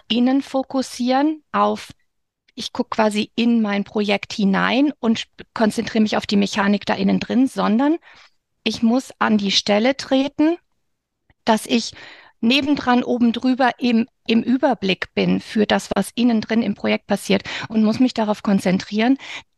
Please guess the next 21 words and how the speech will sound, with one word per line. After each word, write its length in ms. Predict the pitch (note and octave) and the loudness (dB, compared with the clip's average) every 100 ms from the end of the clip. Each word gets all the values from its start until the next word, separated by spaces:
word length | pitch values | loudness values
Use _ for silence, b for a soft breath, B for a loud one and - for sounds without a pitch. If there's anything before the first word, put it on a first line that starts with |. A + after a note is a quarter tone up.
| - | 0
die, 320 | A3+ A#3 A3 _ _ _ _ _ _ _ _ _ _ | 2 2 0 _ _ _ _ _ _ _ _ _ _
diese 220 | A#3+ G#3 G3+ | 0 2 0
Beziehungen 920 | G#3 - - - C4 D#4 D#4 D#4 D4 | -2 -2 -6 -2 2 2 2 2 2
und 200 | A#3+ A#3 | 0 0
Dynamiken 800 | A3 G#3+ A3 A3 - F#3+ F#3 - - | 0 2 2 0 -2 -2 -2 -4 -10
zwischen 520 | - A3+ B3 - B3+ | -4 0 2 2 2
den 140 | A#3 | 0
verschiedenen 760 | A#3 A3+ G#3+ - A3+ A3+ G#3+ G3+ | -2 -2 -2 -2 0 0 2 0
Bereichen, 640 | G3 - F#3+ C4+ - E4 F#4 _ | -2 -2 0 -2 0 0 -2 _
zwischen 300 | - A3 - | -8 -4 0
den 100 | G3+ | 0
verschiedenen 560 | G3 F#3+ - F#3+ F#3+ F3 | 2 0 0 0 0 2
Menschen 400 | F#3 B3 - A#3+ | 2 0 0 0
und 120 | G3+ | 0
Menschengruppen, 840 | G#3 G#3 - F#3 - A#3+ C#4 D#4 - B B | 0 0 -2 -4 -2 -2 2 0 0 B B
aber 280 | A3 A3 A#3 | 0 2 0
auch 100 | - | -2
zwischen 300 | - A3+ A#3+ | -4 -2 2
den 120 | A3+ | 0
verschiedenen 720 | A3 G#3 - A3+ A3+ G#3+ G#3 G3+ B B B B _ | 0 -2 -2 0 2 2 0 -4 B B B B _
Workstreams, 960 | G#3+ A3 G#3+ - - G3+ G3 F#3+ - | -2 0 0 -6 -4 0 0 0 -4